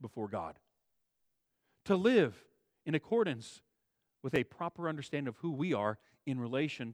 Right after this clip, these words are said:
to who God is, and to submit to His will. We are humbled by, again, the mighty hand of God. "Be humbled, therefore, under the mighty hand of God." This was a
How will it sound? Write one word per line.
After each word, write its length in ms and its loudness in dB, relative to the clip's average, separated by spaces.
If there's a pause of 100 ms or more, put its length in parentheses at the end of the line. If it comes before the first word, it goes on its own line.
to 260 -4 (100)
who 120 -8
God 300 0
is, 120 -4 (200)
and 140 -2
to 100 -4
submit 520 -2 (260)
to 360 2 (220)
His 520 2
will. 300 0 (180)
We 140 6
are 220 10 (160)
humbled 580 4 (200)
by, 520 6
again, 360 -2 (100)
the 100 6
mighty 540 0
hand 220 -2
of 100 0
God. 320 -4 (1300)
"Be 200 6
humbled, 420 6
therefore, 480 2 (120)
under 440 4
the 140 -2
mighty 640 -2
hand 400 -4 (100)
of 360 0 (160)
God." 260 2 (240)
This 100 -14
was 140 -6
a 100 -2